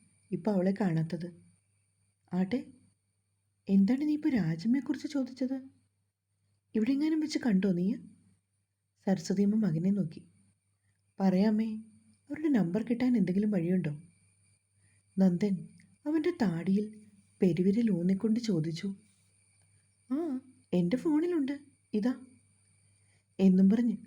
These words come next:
അവർ ഫോൺ എടുത്ത് മകന് കൊടുത്തു. "എന്താടാ കാര്യം? എന്താ പറ്റിയേ?" അവർ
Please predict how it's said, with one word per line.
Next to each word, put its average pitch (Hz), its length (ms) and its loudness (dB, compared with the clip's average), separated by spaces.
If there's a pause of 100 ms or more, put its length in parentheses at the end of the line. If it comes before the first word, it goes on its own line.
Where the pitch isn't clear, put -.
(160)
അവർ 294 200 -4
ഫോൺ 180 360 0
എടുത്ത് 233 200 -2
മകന് 180 340 0
കൊടുത്തു. 202 300 -6 (1300)
"എന്താടാ 208 380 4
കാര്യം? 302 360 -6 (960)
എന്താ 196 280 4
പറ്റിയേ?" 254 360 -2 (1300)
അവർ 349 160 -2